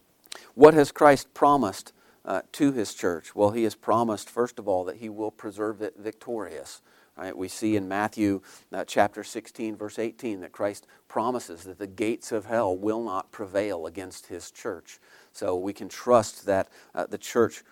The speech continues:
will be preserved by Christ, victorious, uh, until his coming. And then we also see in what we call the Great Commission at the end of the book of Matthew that Christ has promised that he will be with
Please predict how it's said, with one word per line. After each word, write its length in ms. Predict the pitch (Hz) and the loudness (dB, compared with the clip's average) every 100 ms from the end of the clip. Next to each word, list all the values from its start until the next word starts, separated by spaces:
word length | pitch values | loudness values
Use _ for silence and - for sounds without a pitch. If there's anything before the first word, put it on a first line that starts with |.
| _ - | _ -6
will 280 | 110 135 | 0 0
be 180 | 120 120 | 0 -4
preserved 640 | 113 120 104 117 123 120 107 | -6 -10 -4 0 0 -2 -4
by 160 | 95 | -6
Christ, 440 | - - 76 90 - | -6 -8 -8 -10 -8
victorious, 800 | 107 - 127 120 98 87 90 - - _ | -8 -2 2 2 2 0 -4 -14 -20 _
uh, 220 | 98 82 92 | -6 -6 -6
until 380 | 98 123 101 | -6 2 2
his 320 | 104 104 92 - | 4 0 -2 -10
coming. 480 | - 107 90 80 - - - - | -2 0 0 -10 -16 -20 -20 -4
And 140 | 131 | 2
then 100 | 147 | 4
we 140 | 147 135 | 6 6
also 380 | 123 180 123 101 | 6 4 2 0
see 380 | - 104 98 | -2 -2 -2
in 440 | 107 110 107 107 98 | -2 -6 -8 -10 -4
what 180 | 107 - | -4 -4
we 120 | 110 | -8
call 240 | - 107 | -4 -4
the 40 | 101 | -2
Great 300 | 104 104 - | -6 -6 -10
Commission 480 | 101 131 - 98 | -6 -6 -4 -10
at 120 | 87 98 | -12 -12
the 140 | - | -2
end 280 | 120 135 113 95 | 0 0 -2 -4
of 180 | 92 | -6
the 80 | 92 | -8
book 220 | 92 95 | -8 -8
of 120 | 92 87 | -8 -10
Matthew 500 | 87 82 98 95 123 - - - | -10 -10 -10 -8 -10 -16 -14 -10
that 140 | 104 | -6
Christ 320 | - 127 - | 2 2 0
has 100 | 120 | -14
promised 360 | - 135 139 107 | -8 -6 -6 -10
that 80 | 113 | -10
he 80 | |
will 160 | 120 135 | -8 -8
be 160 | 123 127 | -8 -10
with 500 | 113 151 175 - | -4 -2 -2 -6